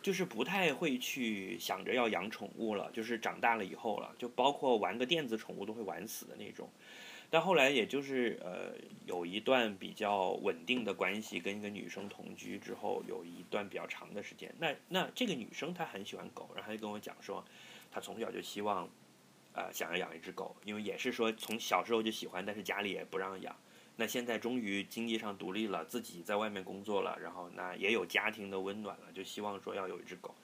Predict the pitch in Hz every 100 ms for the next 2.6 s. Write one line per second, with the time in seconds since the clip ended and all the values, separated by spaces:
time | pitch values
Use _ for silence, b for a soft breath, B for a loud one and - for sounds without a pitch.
0 | B B 135 117 139 175 - - 120 90
1 | 82 87 110 104 107 101 - 87 - -
2 | 95 95 101 98 92